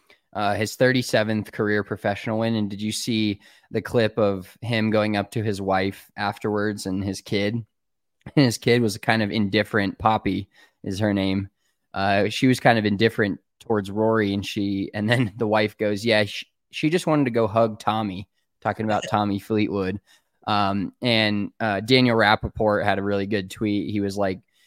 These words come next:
Speaker 1: "It's funny to see the difference of, you know, players and their wives or girlfriends after their first career win, where, the, you know, they're in tears. It's,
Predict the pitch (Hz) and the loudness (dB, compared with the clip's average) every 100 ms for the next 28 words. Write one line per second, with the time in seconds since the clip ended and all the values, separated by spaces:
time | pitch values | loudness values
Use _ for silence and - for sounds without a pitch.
0 | _ 110 - 135 131 117 - 127 113 107 | _ -8 0 2 2 0 -2 -2 -2 -2
1 | 107 117 104 101 107 98 110 - 104 95 | -2 -2 -4 -2 -4 -4 -8 -8 -6 -6
2 | - 113 107 104 101 101 98 98 98 98 | -2 0 2 0 -2 -4 -2 0 0 0
3 | 101 104 98 104 101 - 98 101 101 - | -2 -6 -6 -2 -2 -2 -4 -4 -6 -4
4 | 101 - 104 101 98 - 110 - 113 104 | -6 -4 -6 -4 -4 -2 -4 -4 -4 -2
5 | 101 98 107 101 98 98 _ _ _ - | 0 0 0 0 -2 -4 _ _ _ -2
6 | 110 107 101 104 - 113 98 98 127 123 | 0 2 -2 -8 -6 -2 -2 2 4 4
7 | 113 - 120 110 107 104 98 - | 2 -2 -2 0 0 -2 -6 -16